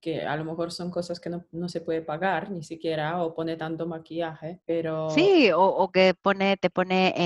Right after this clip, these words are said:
Speaker 2: en, ¿cómo decir? Eh, te puede generar problemas físicos, ¿no? Si vas con un médico, eh, si no vas con, sí, con un médico que tenga las suficientes titulaciones o no tenga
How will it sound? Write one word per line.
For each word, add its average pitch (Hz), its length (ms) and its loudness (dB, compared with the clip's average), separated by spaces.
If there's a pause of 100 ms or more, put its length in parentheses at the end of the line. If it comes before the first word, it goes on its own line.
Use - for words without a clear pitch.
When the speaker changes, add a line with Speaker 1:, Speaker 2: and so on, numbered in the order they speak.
(140)
Speaker 2:
en, 160 320 -6 (100)
¿cómo 185 220 -2
decir? 170 420 0
Eh, 165 400 2 (180)
te 180 100 2
puede 185 280 6
generar 170 600 4 (260)
problemas 165 460 0
físicos, 170 420 -6
¿no? 202 100 -8
Si 180 220 -10
vas 165 240 0
con 165 220 -6
un 165 180 -10
médico, 170 720 -2
eh, 156 260 4
si 180 140 -2
no 170 100 0
vas 170 180 4
con, 160 260 -4
sí, 214 120 -2
con 165 160 -4
un 165 120 -4
médico 170 260 -4
que 165 100 -4
tenga 165 300 -2
las 165 160 0
suficientes 160 880 -6
titulaciones 170 640 -6
o 147 140 -6
no 156 160 -8
tenga 151 540 -2